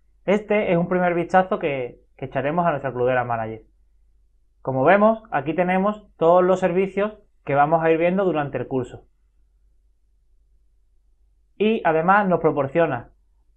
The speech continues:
paneles, eh, de gráfico y de analítica, eh, para ir viendo, eh, el estado actual de cada uno de nuestros servicios.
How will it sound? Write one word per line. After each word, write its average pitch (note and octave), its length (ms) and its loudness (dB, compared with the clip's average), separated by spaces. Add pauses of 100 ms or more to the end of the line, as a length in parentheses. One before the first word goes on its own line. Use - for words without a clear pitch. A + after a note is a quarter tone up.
(100)
paneles, D#3+ 680 -2
eh, E3 420 4
de E3 100 4
gráfico E3 520 2
y - 20 -2
de C#3 80 0
analítica, G3 800 -2 (160)
eh, C3 480 -4
para B2 200 2
ir C#3 120 -2
viendo, F3+ 560 0 (160)
eh, C3 300 -6
el B2+ 80 -6
estado D3+ 380 2
actual E3+ 460 4
de E3 100 -2
cada D#3 240 2
uno E3+ 180 0
de D#3 80 -6
nuestros C3+ 260 -10
servicios. A2+ 440 -14